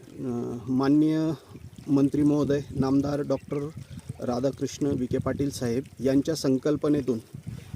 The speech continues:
जलसंपदा विभागाने एप्रिल महिन्यामध्ये जल व्यवस्थापन कृती पंधरवाडा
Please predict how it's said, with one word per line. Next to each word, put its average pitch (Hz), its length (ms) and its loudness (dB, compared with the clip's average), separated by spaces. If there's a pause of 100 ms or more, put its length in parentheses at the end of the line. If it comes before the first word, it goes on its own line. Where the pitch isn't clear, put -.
(140)
जलसंपदा 156 640 4
विभागाने 139 540 2 (600)
एप्रिल 156 400 2
महिन्यामध्ये 143 640 4 (600)
जल 151 200 6
व्यवस्थापन 156 600 2
कृती 151 360 0
पंधरवाडा 143 720 2